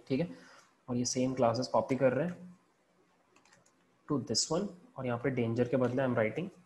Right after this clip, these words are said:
success as in green, ठीक है। एक बार देख लेते हैं कैसा दिख रहा है code। So अगर हम run करें इसको, so या ऊपर से space नहीं है, तो ऊपर से space के लिए आप क्या कर सकते हो,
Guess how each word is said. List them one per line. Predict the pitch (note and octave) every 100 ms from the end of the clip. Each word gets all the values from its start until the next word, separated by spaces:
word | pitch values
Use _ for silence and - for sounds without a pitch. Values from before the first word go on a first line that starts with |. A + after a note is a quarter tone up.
| _ _
success | - A#2+ - A#2+ -
as | A#2 C#3+
in | F#3 C3
green, | A#2 G2+ A#2 - -
ठीक | B2+
है। | F3+ - - - _ B2+
एक |
बार | B2+
देख | A#2 C3+
लेते | D3 D3
हैं |
कैसा | C#3 C3
दिख | C3+ C3
रहा | C#3
है |
code। | C3+ C#3 F3 - - _ - _ _
So | - -
अगर | A#2
हम | A#2+
run | A#2 A#2+
करें | B2+ C3
इसको, | B2+ - D3+ F3 - - - - - - - - F3+ - - - - - - - -
so | - - D#3 D#3+ D#3+ E3 - - - E3+
या | D#3+ D3+ - - - - -
ऊपर | E3 F3
से | E3+
space | E3+ E3 D#3 D#3
नहीं | F3+ D3+
है, | F3
तो | - - C#3
ऊपर | C#3+
से | C#3+
space | D3 - C#3+ C#3+
के | D3+
लिए | D3+
आप | D3+
क्या | C#3+
कर | C#3
सकते | - -
हो, | -